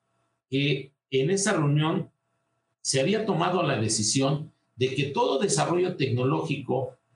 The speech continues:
a través de inteligencia artificial y que fuera base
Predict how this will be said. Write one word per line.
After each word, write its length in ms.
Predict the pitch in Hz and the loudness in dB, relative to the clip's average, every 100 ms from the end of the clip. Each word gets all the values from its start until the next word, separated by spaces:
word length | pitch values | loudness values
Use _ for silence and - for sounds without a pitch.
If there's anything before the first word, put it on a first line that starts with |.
| _ _ _ | _ _ _
a 200 | 120 113 | -4 -2
través 580 | 120 123 143 175 - - | 0 0 0 0 0 0
de 60 | |
inteligencia 640 | 117 117 113 113 139 143 165 | 0 0 0 2 2 2 2
artificial 760 | 117 113 107 - 123 117 117 - _ _ _ _ _ _ | 0 -2 0 2 2 0 -4 -10 _ _ _ _ _ _
y 140 | 110 | -4
que 140 | 117 107 | -2 -2
fuera 600 | 147 165 160 156 - _ _ _ _ - - _ | 0 0 0 -2 -6 _ _ _ _ -20 -20 _
base 600 | 127 151 147 123 113 | -2 0 2 0 0